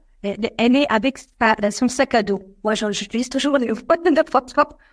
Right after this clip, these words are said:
pour schématiser un peu la situation. Donc, je leur explique que vous avez un sac à dos avec vous dès votre naissance. Le sac à dos contient vos, vos perceptions, vos besoins, vos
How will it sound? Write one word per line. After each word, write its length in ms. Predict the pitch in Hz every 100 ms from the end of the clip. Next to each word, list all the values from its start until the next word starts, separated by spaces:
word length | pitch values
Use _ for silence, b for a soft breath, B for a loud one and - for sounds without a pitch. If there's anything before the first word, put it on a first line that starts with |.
| _
pour 140 | 247
schématiser 680 | 254 - 262 269 277 247 269
un 120 | 254
peu 180 | 247 262
la 140 | 233 226
situation. 680 | 240 220 226 220 - 202 - _ _ _ _ _
Donc, 240 | 202 247 233
je 120 | 262
leur 160 | 269
explique 380 | 285 - 359 381
que 220 | 311 311 - -
vous 160 | 196 247
avez 300 | 254 254 294
un 160 | 262
sac 280 | 269 262 254
à 80 | 220
dos 160 | 220
avec 260 | 196 185 185
vous 200 | 220 294
dès 440 | 202 269 302 294 269
votre 320 | 233 - 214
naissance. 540 | 196 185 - 175 - _ _ _
Le 60 | 214
sac 240 | 226 247
à 60 | 262
dos 120 | 277
contient 500 | 285 247 247 269 254
vos, 500 | 226 240 240 240 233 - _ _ - _ _
vos 80 | 202
perceptions, 880 | 247 240 - 226 233 - 180 175 170
vos 160 | 202
besoins, 720 | 196 233 202 190 190 185 180
vos 520 | 180 196 196 196 196